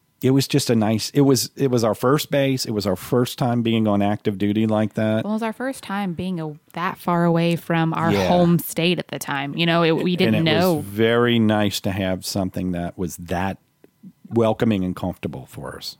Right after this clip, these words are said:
Speaker 2: There were a lot of suppo-, it was a lot of support, if I remember. I think
Speaker 1: Yeah.
Speaker 2: Mom joined, like, the Wives Club or, or something like that. There
Speaker 1: Oh,
Speaker 2: was
Speaker 1: yeah.
Speaker 2: family support.
Speaker 1: Well, we, you know, once we got our house,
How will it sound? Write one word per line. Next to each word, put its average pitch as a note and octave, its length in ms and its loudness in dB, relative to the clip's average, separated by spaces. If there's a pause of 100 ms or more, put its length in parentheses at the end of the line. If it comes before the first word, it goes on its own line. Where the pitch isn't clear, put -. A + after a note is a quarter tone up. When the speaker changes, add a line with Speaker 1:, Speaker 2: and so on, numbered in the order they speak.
Speaker 2:
There F#3+ 140 0
were G#3+ 60 2
a G#3+ 60 2
lot G#3+ 140 0
of G3 80 0
suppo-, - 280 -10
it F3 80 -2
was F3 100 -2
a E3+ 40 -4
lot D3+ 160 -4
of D3 40 -12
support, - 380 -10
if D#3 100 -10
I D#3 40 -10
remember. D3 300 -4
I C#3+ 80 -6
think F3 120 -2
Speaker 1:
Yeah. - 120 0
Speaker 2:
Mom E3 140 0
joined, D#3+ 220 -2
like, D3 160 -4
the D3 120 -4
Wives C#3 320 -6
Club D3 280 -8
or, D3+ 200 -4
or D#3+ 120 -2
something D#3 340 -4
like C#3 140 -8
that. C3 200 -8
There - 100 -2
Speaker 1:
Oh, A2+ 60 2
Speaker 2:
was A2 100 2
Speaker 1:
yeah. G2 160 2
Speaker 2:
family D#3 340 -2
support. F3 580 -10 (400)
Speaker 1:
Well, B2 200 4
we, B2 480 -2
you C3 120 2
know, A#2 80 2
once C3 240 0
we B2 100 2
got G#2+ 300 2
our G#2 140 0
house, F#2+ 520 -2